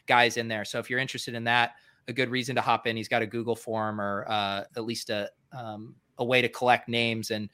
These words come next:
currently debating whether to go super flex with those, uh, dynasty best ball leagues, which I think we will. So I always try not to, uh, add more dynasty leagues to my plate, but if there's one way to get me to do it, it's with, uh,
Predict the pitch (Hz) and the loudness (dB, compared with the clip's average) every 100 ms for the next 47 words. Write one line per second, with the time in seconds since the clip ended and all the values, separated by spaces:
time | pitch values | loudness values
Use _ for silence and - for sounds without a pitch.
0 | - - 226 190 180 147 139 135 131 123 | -12 8 8 10 6 8 6 6 4 2
1 | 123 117 117 - 123 113 - 110 - - | 2 0 -2 -2 -4 -4 -2 -2 -2 -14
2 | _ _ 131 117 117 110 117 107 101 113 | _ _ -2 2 2 2 0 -2 0 -2
3 | 110 - 107 113 - 107 101 101 - 104 | -2 -6 -2 -2 -2 -2 -2 -4 -6 -10
4 | 101 - 113 - _ _ - 110 107 107 | -10 -6 -8 -8 _ _ -4 -2 2 0
5 | 101 123 110 107 - - 131 151 190 175 | 0 2 2 0 -10 0 10 10 10 6
6 | - 147 151 156 156 156 - 143 131 123 | 4 6 8 8 4 2 -2 0 2 2
7 | 117 120 127 131 131 139 127 117 117 123 | 2 2 4 4 4 0 -2 0 0 -2
8 | - 139 143 139 139 123 117 131 127 160 | -4 -4 -2 -4 -2 -2 -2 -2 0 0
9 | - 120 113 - 127 - 123 117 117 135 | -2 -2 -2 -6 -12 -6 -6 -4 -4 -2
10 | 135 131 120 127 127 110 101 120 135 151 | 0 -2 -4 -6 -6 -8 -6 -2 -2 -2
11 | - 120 113 - 104 110 110 107 104 101 | -4 -6 -4 -8 -6 -2 -2 -2 -6 -6
12 | 98 | -4